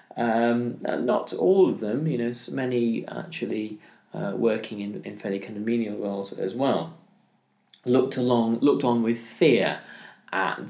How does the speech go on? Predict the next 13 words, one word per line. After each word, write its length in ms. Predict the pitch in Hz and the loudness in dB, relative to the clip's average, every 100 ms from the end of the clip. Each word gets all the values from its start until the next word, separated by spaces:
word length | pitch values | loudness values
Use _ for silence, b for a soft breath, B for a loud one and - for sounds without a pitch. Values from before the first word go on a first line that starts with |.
| - | -6
the, 520 | 107 101 98 98 98 | -2 -2 -2 -4 -6
uh, 200 | 87 90 | -4 -4
newly 560 | 95 117 123 117 113 110 | -4 -2 2 6 6 4
empowered, 580 | 101 - 101 101 101 - B B - | 0 -4 -4 -2 -4 -6 B B -10
uh, 160 | 107 101 | -4 -2
Burmese, 640 | 101 110 104 104 101 - | 2 2 2 -2 -4 -6
uh, 220 | 101 95 | -6 -4
nationalism. 720 | 104 120 113 - 101 98 87 - B B | 0 0 -2 -4 -4 -4 -6 -10 B B
Uh, 220 | 98 104 | -4 -2
many 460 | 110 117 123 110 110 | 2 2 2 2 -2
had 420 | 107 95 92 78 | -2 -4 -4 -6
been 800 | 101 98 95 98 - - - - | -6 -4 -6 -8 -10 -12 -14 -12
quite, 440 | - 185 156 156 | -2 2 4 2